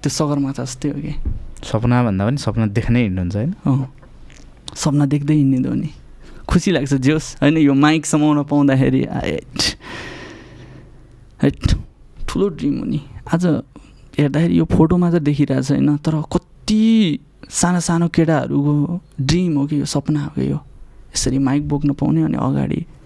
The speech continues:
Speaker 1: पाँच हजार, सात हजार क्राउड होस्, आफूले भनेको सात हजार मान्छेले सुनिरहेको छ, एउटा राम्रो कुरा दिउँ न, त्यस्तो फिल हुन्छ क्या मलाई चाहिँ।
Speaker 2: यो इभेन्ट गरिरहँदाखेरि, होइन, यतिको मासहरूमा प्रेजेन्ट भइरहँदाखेरि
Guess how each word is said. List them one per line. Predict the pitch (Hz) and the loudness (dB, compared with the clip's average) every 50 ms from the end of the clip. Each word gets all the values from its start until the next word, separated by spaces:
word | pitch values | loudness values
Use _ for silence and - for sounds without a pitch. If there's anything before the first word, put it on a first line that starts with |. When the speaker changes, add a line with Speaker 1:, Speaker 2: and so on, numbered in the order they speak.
| - - - - - - - - - - - - - - - - - - - - - | -20 -20 -20 -20 -20 -20 -20 -20 -20 -20 -20 -16 -16 -16 -16 -18 -18 -16 -12 -6 -4
Speaker 1:
पाँच | 127 101 120 | -4 -2 -2
हजार, | 135 - - | -4 -4 -6
सात | 151 - - - 127 131 - | -6 -6 -6 -8 -8 -8 -8
हजार | - - 113 - | -6 -6 -4 -4
क्राउड | - - - 135 123 127 135 131 | -2 0 0 2 2 2 0 0
होस्, | 135 147 - - - - - - - - - - - - - - - - - - - | -2 -4 -6 -8 -14 -18 -20 -20 -20 -20 -20 -20 -20 -20 -20 -20 -20 -20 -10 -6 -4
आफूले | 139 - - 151 147 | -4 0 0 0 0
भनेको | 143 139 131 131 131 135 135 - - | 0 -2 -2 -2 -2 -4 -4 -6 -6
सात | - - - - 160 - 170 - 151 | -6 -6 -4 -2 -2 -2 -2 -2 -4
हजार | 143 135 139 | -4 -4 -4
मान्छेले | 139 135 - - - - 147 | -4 -4 -2 -2 -2 -2 -2
सुनिरहेको | 143 - - 139 139 135 127 127 123 - 135 | -2 0 0 0 0 0 -2 -4 -4 -4 -6
छ, | - - | -6 -6
एउटा | - - - - - - 139 139 | -8 -8 -10 -10 -6 -4 -2 -2
राम्रो | 135 147 143 147 170 170 165 | 0 0 0 0 0 0 -2
कुरा | - - 156 131 139 | -2 -2 -4 -2 -2
दिउँ | 143 143 143 143 | 0 0 0 2
न, | 143 139 139 - - - - - - - - - - - - - - | 0 0 -2 -4 -6 -8 -8 -8 -10 -14 -16 -16 -16 -18 -20 -14 -8
त्यस्तो | - - - - 151 | -6 -4 -2 -2 -2
फिल | - - 135 131 | 0 2 2 2
हुन्छ | 127 120 117 131 | 2 0 -2 -2
क्या | 123 131 - | -4 -4 -4
मलाई | 131 135 - 143 | -4 -4 -6 -8
चाहिँ। | - - - - - - - - - - - - | -10 -12 -14 -10 -10 -10 -8 -10 -10 -8 -6 -6
Speaker 2:
यो | - - | -2 0
इभेन्ट | 165 170 185 196 180 143 | 0 0 2 2 0 0
गरिरहँदाखेरि, | 127 117 117 113 110 113 104 98 92 95 98 - - 90 92 95 95 | 2 2 2 2 2 0 0 0 0 -2 -2 -2 -4 -2 -2 -2 -4
होइन, | - - - - - - - - - - - - - - - - - | -4 -4 -6 -6 -8 -10 -14 -18 -18 -18 -18 -20 -18 -14 -8 -6 -6
यतिको | 120 - - 123 113 | -6 -4 -2 0 0
मासहरूमा | 107 104 104 101 98 - 95 98 135 - 104 | 2 2 2 2 0 0 -2 -2 0 -2 -2
प्रेजेन्ट | 107 - 104 101 101 98 98 - | -2 0 0 0 2 0 0 0
भइरहँदाखेरि | 98 92 92 101 95 98 98 98 - - - 160 | -2 -2 -2 -2 -4 -4 -4 -6 -6 -6 -8 -8